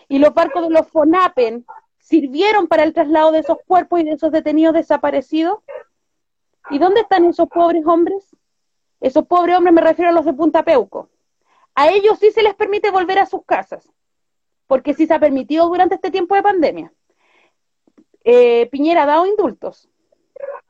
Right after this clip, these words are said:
Y al Mati Celestino no. Y a los comuneros mapuche no. ¿Qué pasa ahí? ¿Qué pasa con la justicia en Chile?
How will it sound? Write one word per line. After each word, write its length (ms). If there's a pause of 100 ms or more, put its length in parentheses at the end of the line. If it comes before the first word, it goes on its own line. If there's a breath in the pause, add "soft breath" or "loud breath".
(320)
Y 40
al 80
Mati 320
Celestino 500
no. 260 (600)
Y 100
a 20
los 120
comuneros 460
mapuche 460
no. 240 (4000)
¿Qué 100
pasa 280
ahí? 260
¿Qué 100
pasa 260
con 160
la 80
justicia 580
en 120
Chile? 360